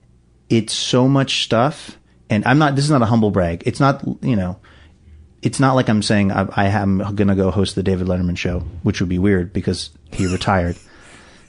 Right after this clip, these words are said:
Um, but it's just, I have all this stuff going on, and my thought is, it's like, I'm climbing, I'm climbing, I'm gonna do all this stuff, I'm gonna keep climbing, and I'm gonna get to a ledge, and it's gonna be,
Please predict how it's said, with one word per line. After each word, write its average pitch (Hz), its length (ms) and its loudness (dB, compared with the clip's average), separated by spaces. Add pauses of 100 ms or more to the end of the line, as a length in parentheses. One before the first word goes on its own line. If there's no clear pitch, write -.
(140)
Um, 92 380 2 (280)
but 123 200 4
it's 120 160 2
just, - 300 0
I 120 100 2
have 139 200 4
all 117 240 2
this 147 160 2
stuff - 240 0
going 104 220 2
on, 92 240 0 (260)
and 117 140 2
my 110 140 2
thought 143 320 2
is, 113 120 2
it's 98 160 -4
like, 95 220 -2
I'm 101 140 0
climbing, 110 360 0
I'm 98 120 2
climbing, 101 320 0
I'm 92 80 0
gonna 92 100 -2
do 95 220 0
all 95 120 0
this 113 160 -2
stuff, 98 240 -4
I'm 95 80 -4
gonna 90 160 -4
keep - 200 -10
climbing, 92 340 -6
and 90 80 -4
I'm 90 80 -6
gonna 92 140 -4
get 95 160 -6
to - 120 -4
a 92 60 0
ledge, 92 240 -2
and 98 80 -2
it's 87 140 -10
gonna 104 200 -2
be, 101 300 -2